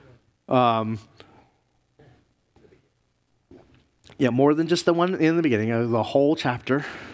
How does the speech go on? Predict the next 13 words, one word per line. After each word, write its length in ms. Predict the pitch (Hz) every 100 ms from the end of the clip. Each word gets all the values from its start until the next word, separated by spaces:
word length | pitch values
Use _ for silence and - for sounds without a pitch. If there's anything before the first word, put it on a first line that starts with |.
| - - - - - - - - - -
Um, 520 | 107 110 113 110 101 101 - - - - - -
through 400 | - 160 180 208
two, 760 | - - 240 240 247 247 247 240
chapter 320 | - 214 226
two, 220 | - 220
verse 340 | 180 190 196 -
three, 320 | 180 175 170
where 180 | 156 147
we 120 | 147
kinda 220 | 156 151
have 140 | 151
this 160 | 147 147
split. 520 | - - 127 110 -